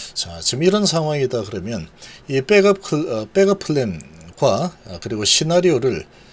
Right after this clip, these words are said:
아, 좀 가지고, 어, 어, 있어야 됩니다. 이런 게 있으면 뭐 문제 없습니다. 어떤 상황이 나오든 간에 뭐 그러거나 말거나 이렇게 할 수 있다라고, 어, 좀 볼 수 있겠죠. 자, 지금 이거는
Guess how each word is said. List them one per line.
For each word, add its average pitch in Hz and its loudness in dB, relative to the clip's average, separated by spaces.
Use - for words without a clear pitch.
아, 85 -14
좀 90 -8
가지고, 107 -2
어, 87 -12
어, 85 -16
있어야 214 4
됩니다. - -10
이런 160 -2
게 120 0
있으면 117 0
뭐 247 -2
문제 156 2
없습니다. 233 -2
어떤 151 0
상황이 151 0
나오든 120 2
간에 101 -6
뭐 82 -4
그러거나 180 8
말거나 98 -4
이렇게 147 0
할 185 4
수 - 2
있다라고, 123 0
어, 87 -12
좀 92 -10
볼 147 -2
수 - 2
있겠죠. 127 -4
자, 92 -4
지금 202 4
이거는 220 2